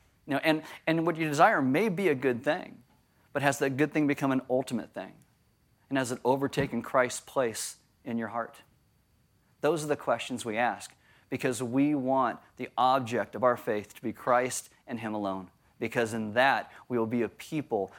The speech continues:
who live in this world in the way that God calls us to, because we'll be focused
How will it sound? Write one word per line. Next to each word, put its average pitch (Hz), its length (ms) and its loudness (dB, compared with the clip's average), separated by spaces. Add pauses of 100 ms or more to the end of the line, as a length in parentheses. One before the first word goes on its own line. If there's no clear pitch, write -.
who 123 280 -4
live 131 340 0 (200)
in 131 120 0
this 117 220 -4
world 120 480 0
in 117 80 -6
the 113 100 -4
way 120 420 0
that 113 180 -8
God 113 240 0
calls 123 360 0
us 110 140 -4
to, 117 140 -8
because 110 280 -6
we'll 120 80 -6
be 113 120 -4
focused 117 560 -4